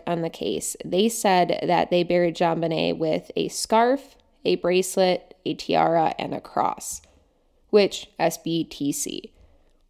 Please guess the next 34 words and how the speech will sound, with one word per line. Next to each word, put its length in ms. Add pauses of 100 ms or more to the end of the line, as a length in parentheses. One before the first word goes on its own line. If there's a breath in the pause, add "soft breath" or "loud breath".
(140)
Not 240
saying 200
that 120
has 140
anything 340
to 80
do 160
with 160
it. 160
It 160
could 160
just 240
be 220
a 140
very 440
weird 260
coincidence, 880 (600)
but 280 (300)
it 100
is 200
definitely 500 (460)
a 80
coincidence. 800 (1040)
Her 180
handwriting 800
is 280
the 80
only 240
one 140
that 200
could 120
not 320
be 160
ruled 320